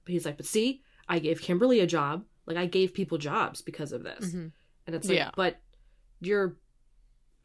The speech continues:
Speaker 1: you're not seeing, you're not seeing the situation the way you're supposed to be seeing." <laughs>
Speaker 2: <laughs>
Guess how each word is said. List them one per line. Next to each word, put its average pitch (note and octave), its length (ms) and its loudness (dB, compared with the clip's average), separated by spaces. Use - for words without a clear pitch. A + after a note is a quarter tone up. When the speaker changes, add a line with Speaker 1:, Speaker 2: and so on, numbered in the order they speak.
Speaker 1:
you're G#3+ 160 4
not A3 320 6
seeing, F3+ 560 4
you're F#3 180 2
not A3+ 180 4
seeing E3+ 440 4
the D#3 80 0
situation D3+ 600 -2
the D3 60 -2
way D3 140 -2
you're - 80 -6
supposed - 400 -10
to - 40 -4
be - 80 -6
seeing." - 300 -2
<laughs> - 80 -2
Speaker 2:
<laughs> A3+ 1080 2